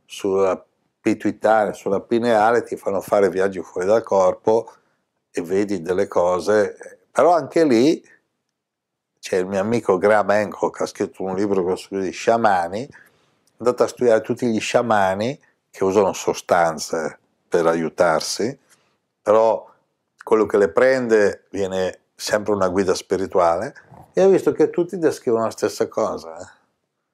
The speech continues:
Cioè tutte le, da, da quelli che prendono i funghi nella buriata in, in Siberia, in genere sono sempre funghi, eh. Quelli che pigliano il peyote, quelli che pigliano l'ayahuasca in Amazzonia,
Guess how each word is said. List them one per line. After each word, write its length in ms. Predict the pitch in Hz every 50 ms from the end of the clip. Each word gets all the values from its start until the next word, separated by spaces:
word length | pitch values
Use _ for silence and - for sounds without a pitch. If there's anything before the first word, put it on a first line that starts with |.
| _ _ _ _ _ _ _ _ _ _
Cioè 220 | _ - 120 95 -
tutte 480 | - - 143 135 - _ _ - 123 117
le, 920 | 113 113 110 104 101 95 92 95 90 87 90 95 - - - - 85 85 -
da, 300 | - 101 107 110 104 - - - - - _ _
da 160 | _ 107 104 98
quelli 220 | - 127 127 135
che 160 | 127 127 -
prendono 380 | - - 120 120 120 113 113 113
i 60 | 101
funghi 680 | - - - 117 113 113 113 113 113 110 110 107 107 101
nella 280 | 101 107 104 104 101
buriata 1000 | 95 92 101 101 98 107 107 101 101 107 110 104 - - 104 104 101 98 92 - _ _ _ _ _ _ _ _ -
in, 260 | 107 104 101 101 95
in 280 | 92 95 95 95 90
Siberia, 720 | - - - 107 87 85 101 98 95 87 85 82 78 76
in 1200 | - - - _ _ _ _ _ _ _ _ _ _ _ _ _ _ _ _ _ _ _ _ -
genere 160 | 113 143 143 123
sono 140 | - -
sempre 340 | - - 113 107 104 113 104
funghi, 380 | - - - 80 78 78 80 82
eh. 180 | 90 92 95 -
Quelli 200 | - - 123 117
che 120 | 107 107
pigliano 220 | 92 113 107 107 104
il 100 | 98 -
peyote, 720 | - 107 107 107 107 107 104 98 90 - - 95 85 76
quelli 220 | - - 107 110
che 100 | 104 104
pigliano 220 | 98 107 107 101 101
l'ayahuasca 680 | 101 101 101 101 98 104 104 107 107 107 - - -
in 60 | 101 101
Amazzonia, 840 | 98 98 98 95 - - 107 104 104 98 92 90 85 82 80 78